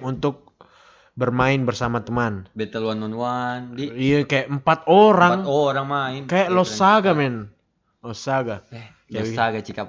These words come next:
Speaker 2: game yang paling kusuka kalau main, anu, game
Speaker 1: Seben-,
Speaker 2: online.
Speaker 1: sebentar, Pi, itu dibahas, Ki. Sa-, sa-,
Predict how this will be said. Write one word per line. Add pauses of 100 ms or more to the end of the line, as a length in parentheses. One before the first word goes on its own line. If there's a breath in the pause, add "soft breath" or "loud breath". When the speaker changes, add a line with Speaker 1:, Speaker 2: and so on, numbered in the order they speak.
(120)
Speaker 2:
game
yang
paling
kusuka
kalau
main,
anu,
game
Speaker 1:
Seben-,
Speaker 2:
online.
Speaker 1:
sebentar,
Pi,
itu
dibahas,
Ki.
Sa-, (120)
sa-,